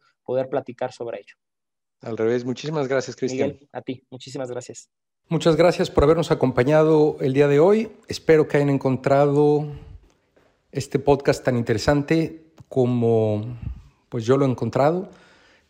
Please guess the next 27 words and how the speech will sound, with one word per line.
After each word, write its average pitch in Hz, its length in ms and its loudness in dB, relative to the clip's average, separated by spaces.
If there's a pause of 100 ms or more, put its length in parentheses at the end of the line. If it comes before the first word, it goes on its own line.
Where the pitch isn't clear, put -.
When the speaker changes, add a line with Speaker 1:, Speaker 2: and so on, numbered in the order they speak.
(260)
Speaker 3:
Hemos 123 180 -6
entendido 131 400 0
muchísimo 127 460 -2
más 135 180 0
profundamente 135 800 0
cómo 147 600 -2
en 123 120 -4
una 127 140 0
institución 120 420 -6
educativa 127 680 -2 (440)
se 113 580 -2
llevan 120 380 2
las 107 160 -6
áreas 120 220 -2
de 113 80 -2
promoción 127 720 -6 (180)
y 120 60 -2
admisiones. 156 680 -6 (680)
Por 160 140 0
favor, - 520 2 (180)
no 170 180 0
duden 202 320 -2
en 170 80 -2
dejarnos 160 320 0
saber 147 180 0
cualquier 139 380 -2
pregunta. 151 840 0